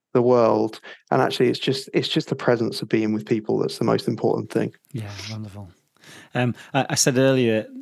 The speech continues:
Speaker 2: I'd be surprised if somebody wasn't listening to this thinking, have I got my priorities, uh, out of order here?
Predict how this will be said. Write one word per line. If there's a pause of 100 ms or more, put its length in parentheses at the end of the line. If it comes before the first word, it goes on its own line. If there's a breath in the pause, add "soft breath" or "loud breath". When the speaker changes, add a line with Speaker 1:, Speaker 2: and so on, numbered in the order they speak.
Speaker 2:
I'd
be
surprised
if
somebody
wasn't
listening
to
this
thinking, (460 soft breath)
have
I
got
my
priorities, (400)
uh,
out
of
order
here?